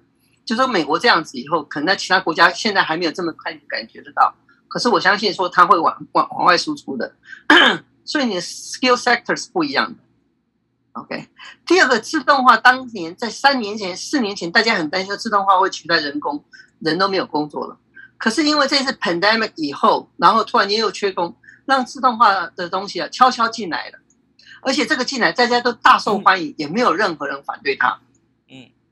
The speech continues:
Speaker 1: 哎，那这一次的自动化悄悄进来以后，<clears throat> 当它在明年或者是后年它成型以后啊，等到你所谓的不缺工以后，等到你的，的通-，的失业率真的，真的上来以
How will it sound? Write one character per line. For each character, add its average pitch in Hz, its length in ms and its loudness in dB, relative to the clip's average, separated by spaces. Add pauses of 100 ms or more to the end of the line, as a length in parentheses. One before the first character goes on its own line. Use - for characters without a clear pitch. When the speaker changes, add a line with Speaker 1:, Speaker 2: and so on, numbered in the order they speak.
(520)
Speaker 1:
哎， - 220 -12 (480)
那 311 140 8
这 339 180 2
一 294 60 -2
次 285 160 -4
的 262 120 2
自 - 140 -6
动 269 120 4
化 269 200 4 (360)
悄 269 160 -4
悄 269 140 0
进 262 220 -6
来 160 160 -2
以 131 160 -12
后， 160 160 0 (360)
<clears throat> - 340 -20
当 294 220 6
它 277 160 0
在 247 280 -2 (300)
明 233 280 -6
年 165 340 -4
或 226 180 0
者 151 120 -6
是 220 120 -12
后 214 160 -2
年 165 120 -10 (260)
它 277 120 2
成 220 340 -2
型 214 300 -2
以 175 180 -4
后 165 160 0
啊， - 200 -6 (480)
等 - 160 0
到 311 160 4
你 175 80 -6
所 247 300 -4
谓 294 100 2
的 254 80 -2
不 254 120 -12
缺 247 240 -8
工 240 220 -2
以 175 60 -8
后， 175 80 -10
等 170 120 -6
到 240 140 0
你 190 100 -6
的， 165 120 -8 (100)
的 175 160 -6 (300)
通-， 247 260 -2 (220)
的 196 100 4
失 190 220 -4
业 254 260 2 (500)
率 247 160 0
真 247 160 -2
的， 226 120 0
真 - 320 0
的 269 80 2
上 - 240 2
来 139 100 -2
以 123 100 -14